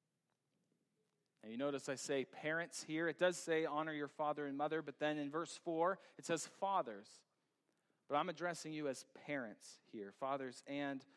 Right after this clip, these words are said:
mothers, caretakers. Paul addresses fathers specifically in word, but parents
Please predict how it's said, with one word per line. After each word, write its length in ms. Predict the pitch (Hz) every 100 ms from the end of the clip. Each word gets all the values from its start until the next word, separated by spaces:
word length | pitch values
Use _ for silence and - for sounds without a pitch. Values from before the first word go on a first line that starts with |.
| - _
mothers, 720 | 123 135 139 135 139 - - - _ _ -
caretakers. 1000 | - 139 139 139 139 135 139 - - _ _ _ _ _ _ _ _ _ _ _ _ _ _ _ _ _ - - - -
Paul 220 | 165 196
addresses 480 | 165 175 - 156 -
fathers 580 | 165 160 151 139 - -
specifically 800 | - - 147 - 240 190 170 156
in 140 | 139
word, 260 | 135 117 107
but 160 | 135 -
parents 540 | 165 170 147 - -